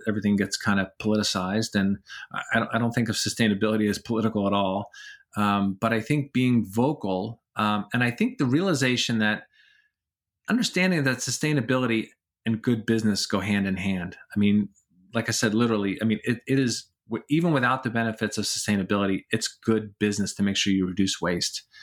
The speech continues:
Um, and they really connect well. Um, and, and the other, you know, kinda tied to that is, um,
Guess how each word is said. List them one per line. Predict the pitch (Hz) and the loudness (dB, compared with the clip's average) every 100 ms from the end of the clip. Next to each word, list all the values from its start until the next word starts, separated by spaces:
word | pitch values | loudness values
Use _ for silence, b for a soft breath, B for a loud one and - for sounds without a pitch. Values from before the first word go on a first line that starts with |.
| B B B - | B B B -2
Um, | 101 98 95 - | 0 2 0 0
and | 107 | 2
they | 104 | 2
really | 107 113 110 | 2 0 0
connect | - 110 104 - | 0 0 0 -2
well. | 101 92 90 87 B B B B - | -2 -2 -2 -6 B B B B -2
Um, | 110 107 107 104 - _ _ _ _ _ _ | 0 2 2 0 -4 _ _ _ _ _ _
and, | 131 131 | -2 0
and | 139 139 | 2 2
the | |
other, | 170 190 - - | 2 -2 -6 -4
you | 160 | 0
know, | 123 | 0
kinda | 117 160 139 - _ | 0 0 0 -4 _
tied | - 160 170 | -2 0 0
to | 123 | 0
that | 107 104 110 | 0 0 -2
is, | 110 101 - _ _ - | -2 -4 -8 _ _ -4
um, | 113 110 110 104 | 0 2 0 -2